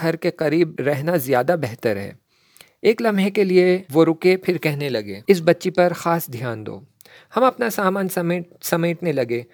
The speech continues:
مالک مکان کو جب پتہ چلا تو وہ بہت ناراض ہوا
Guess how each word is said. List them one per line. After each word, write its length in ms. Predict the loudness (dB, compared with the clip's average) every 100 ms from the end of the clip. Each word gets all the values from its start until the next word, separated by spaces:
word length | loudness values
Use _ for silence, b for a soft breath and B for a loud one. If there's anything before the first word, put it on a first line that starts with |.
| b b
مالک 300 | -2 -2 -2
مکان 360 | -4 -4 -6 -4
کو 100 | -4
جب 160 | -4 -4
پتہ 200 | -4 -4 -2
چلا 300 | -2 -2 -4 B B -4
تو 100 | 2
وہ 120 | 2
بہت 320 | 2 -2 0
ناراض 440 | 0 4 4 2
ہوا 280 | 0 -4 -4